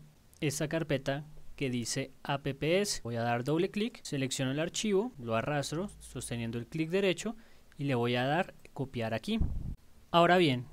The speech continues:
ya teniendo la aplicación en nuestro móvil,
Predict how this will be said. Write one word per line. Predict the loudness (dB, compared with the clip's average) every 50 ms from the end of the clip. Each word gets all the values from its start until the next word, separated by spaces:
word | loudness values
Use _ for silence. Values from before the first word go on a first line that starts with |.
| -14 -10
ya | -8 0 4 4 6 6
teniendo | 6 4 4 4 4 4 4 6
la | 6 4
aplicación | 4 2 -2 -2 0 2 2 2 2 2 2 2 0 0 -4 -6 -4
en | -2 2 2
nuestro | 4 4 2 2 4 4 4
móvil, | 6 6 4 4 4 4 2 0 -2